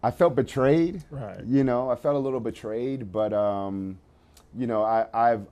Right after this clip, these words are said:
Speaker 1: I've learned, I've learned to kind of, uh, you know, to accept that, you know,
Speaker 2: Mm-hmm.
Speaker 1: a-, as, as I, as I've, I've, I've gotten, I've, I've garnered more experience
Speaker 2: Mm-hmm.
Speaker 1: within, w-, within the profession. You know, it, it,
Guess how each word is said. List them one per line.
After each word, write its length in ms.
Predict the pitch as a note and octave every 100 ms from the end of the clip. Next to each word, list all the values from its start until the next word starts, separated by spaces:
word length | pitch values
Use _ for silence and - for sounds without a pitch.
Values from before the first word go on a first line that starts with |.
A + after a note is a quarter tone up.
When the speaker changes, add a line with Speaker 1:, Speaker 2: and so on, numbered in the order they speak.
| -
Speaker 1:
I've 280 | A#2 B2+ G2+
learned, 480 | A2 A#2+ A#2+ A#2 G#2+
I've 180 | A2+ G#2+
learned 360 | B2 C3 B2+ -
to 520 | B2+ A#2 A2 G#2+ G2
kind 220 | - A#2 A2
of, 160 | G2+
uh, 240 | G2+ G2 F#2
you 100 | A2+
know, 100 | G#2
to 140 | F2+ G#2
accept 360 | - C3 -
that, 320 | A#2 G#2+ F2+ -
you 160 | A#2 G#2+
know, 180 | G2+ F#2+
Speaker 2:
Mm-hmm. 260 | G2+ G2
Speaker 1:
a-, 20 | G2+
as, 180 | F#2 -
as 200 | G2+ G2
I, 160 | G2+ G2 -
as 180 | G2+
I've, 180 | G2 F#2 F#2 - _ - -
I've, 120 | G2+ G2
I've 160 | G2+
gotten, 260 | F2+ G#2+ A2
I've, 160 | F#2+ F2
I've 100 | G2+ F#2
garnered 260 | A2+ G#2
more 140 | G#2+ G#2
experience 460 | - B2 A2 G2+
Speaker 2:
Mm-hmm. 40 | G2+
Speaker 1:
within, 260 | G2 G#2+ G2
w-, 240 | F#2 F2+ G#2
within 220 | G2+ G#2
the 60 | G2
profession. 540 | F#2+ - A2 - F#2
You 80 | F#2+
know, 120 | F#2+
it, 340 | G2 G#2 G#2 -
it, 120 | G#2+